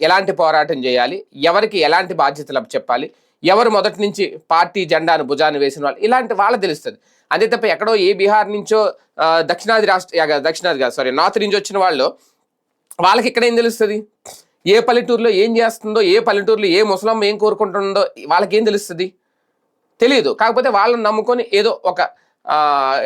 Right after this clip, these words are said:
ఎందుకంటే ఆ ట్రిపుల్ ఐటీ చేసిన వాళ్ళు, వాళ్ళు వీళ్ళు ఉంటారు కొంతమంది, వాళ్ళతో సర్వేలు చేయించేసి, ఒక లెక్క చూపించేసి,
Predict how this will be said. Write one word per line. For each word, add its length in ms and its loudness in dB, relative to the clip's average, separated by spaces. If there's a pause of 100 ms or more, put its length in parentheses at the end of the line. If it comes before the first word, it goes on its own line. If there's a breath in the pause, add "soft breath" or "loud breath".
ఎందుకంటే 760 -2
ఆ 140 2
ట్రిపుల్ 280 -2
ఐటీ 180 0
చేసిన 340 -2
వాళ్ళు, 300 2
వాళ్ళు 320 2
వీళ్ళు 220 2
ఉంటారు 260 -2
కొంతమంది, 420 -8
వాళ్ళతో 320 0
సర్వేలు 400 -2
చేయించేసి, 520 -2 (280 soft breath)
ఒక 140 0
లెక్క 200 0
చూపించేసి, 720 -2